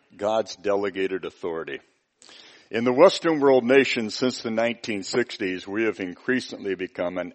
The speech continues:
anti-authority people. We don't like anybody telling us what's up. Not with the government. Well, actually, today people do like the government telling, but that's another message. But, uh, you know, we, we, we don't like anyone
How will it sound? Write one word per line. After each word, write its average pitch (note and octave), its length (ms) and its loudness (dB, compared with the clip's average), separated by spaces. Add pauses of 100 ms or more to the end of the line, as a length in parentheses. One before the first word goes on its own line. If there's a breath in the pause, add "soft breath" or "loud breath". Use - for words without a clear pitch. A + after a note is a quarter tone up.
anti-authority F2+ 1500 -6
people. D#2 480 -12
We A#2+ 100 -4
don't A#2 200 -6
like F2 340 -8
anybody F2 500 -2
telling F2+ 360 -8
us - 180 -12
what's F2+ 320 -6
up. F#2 320 -2 (500 loud breath)
Not F#2 320 0
with F#2+ 200 -8
the F2 80 -12
government. B2+ 680 2
Well, F#2+ 320 -6
actually, F2 400 -8
today G#2 300 -6
people B2 320 -10
do A#3 180 -8
like E2 260 -4
the D#2+ 100 -12
government D#2 340 -10
telling, C#2+ 260 -10
but E2+ 100 -16
that's F2+ 200 -8
another D#2 240 -10
message. D2+ 520 -10 (720 loud breath)
But, G2 400 2
uh, G#2 440 6
you C3+ 100 0
know, C#3 280 4
we, C#3 220 -4
we, C#3 260 -4
we C#3 120 -4
don't F#3+ 180 -2
like F#3 300 -4
anyone A#2+ 580 -6